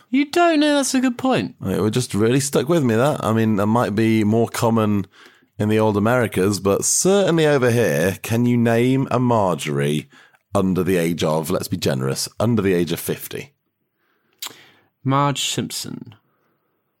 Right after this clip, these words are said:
Speaker 2: Okay, uh, not British and probably very much over fifty now.
Speaker 1: Mm, that's a fair point.
Speaker 2: I'm just Googling famous Marjories. Famous people
Speaker 1: Margot Robbie?
Speaker 2: named Ma-,
Speaker 1: She's not British either.
Speaker 2: Margot Robbie. Is she a Marjorie?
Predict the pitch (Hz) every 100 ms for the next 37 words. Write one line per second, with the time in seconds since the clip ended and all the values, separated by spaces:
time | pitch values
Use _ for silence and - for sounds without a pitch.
0 | _ _ 123 107 117 151 104 - 101 101
1 | 98 95 80 92 76 85 120 117 - -
2 | - 87 85 80 78 - 143 95 69 78
3 | 80 - 67 90 80 101 143 - 71 71
4 | 87 - 78 95 65 95 - _ _ _
5 | _ 113 101 98 101 - 117 98 - 90
6 | 92 _ _ _ - 73 71 - 78 76
7 | 71 78 80 78 80 80 82 80 80 82
8 | 98 147 143 - - _ _ _ _ _
9 | _ _ _ _ _ _ - 110 117 117
10 | - 92 131 151 175 190 185 196 202 262
11 | 117 113 101 - - 87 - 82 95 120
12 | 151 180 202 208 208 127 120 202 151 156
13 | 208 180 110 110 - 170 175 190 226 190
14 | 135 95 69 65